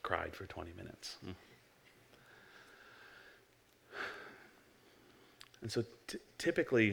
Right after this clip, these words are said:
when I've had experiences like that, or, or experiences that are especially, um, impactful or things like that, some of the stories that are in my books,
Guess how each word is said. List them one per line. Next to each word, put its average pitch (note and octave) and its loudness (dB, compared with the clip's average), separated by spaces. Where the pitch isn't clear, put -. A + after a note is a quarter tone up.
when A2 4
I've G2 4
had G#2+ 4
experiences G2+ 0
like F#2+ 4
that, F2 4
or, E2+ 6
or E2+ 8
experiences F2 0
that F2 2
are E2 4
especially, F2 4
um, D2+ 0
impactful - 4
or D#2 2
things F2+ 0
like E2 2
that, E2+ 6
some F2+ -4
of E2+ 2
the E2+ 4
stories E2 4
that D#2 0
are E2 2
in D#2+ 0
my D#2+ 0
books, E2+ 4